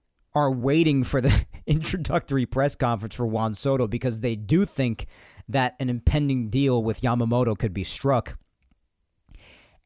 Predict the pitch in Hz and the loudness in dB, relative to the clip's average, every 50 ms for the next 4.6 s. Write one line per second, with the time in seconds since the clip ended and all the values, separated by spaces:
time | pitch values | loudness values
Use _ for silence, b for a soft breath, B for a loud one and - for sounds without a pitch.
0 | _ _ 147 147 143 143 139 131 127 123 117 - _ _ _ _ _ _ _ _ | _ _ 0 2 2 2 2 2 0 -2 -4 -6 _ _ _ _ _ _ _ _
1 | _ _ _ _ _ _ _ _ 147 135 160 151 135 147 - 170 156 147 - 160 | _ _ _ _ _ _ _ _ 0 2 2 2 2 2 2 2 2 2 2 2
2 | 147 139 - 143 135 143 139 - - 135 113 - 113 98 156 151 135 131 120 - | 0 0 0 0 2 2 2 2 0 -2 -2 -4 -2 0 2 2 2 2 2 2
3 | 139 - - 139 123 113 - - - - - - - - - 247 190 - - - | 2 2 2 4 4 4 2 4 4 4 4 4 2 2 0 -2 -2 -4 -6 -6
4 | - - - - 202 - - - - - - | -6 -6 -4 -4 -4 -4 -2 -4 -4 -4 -4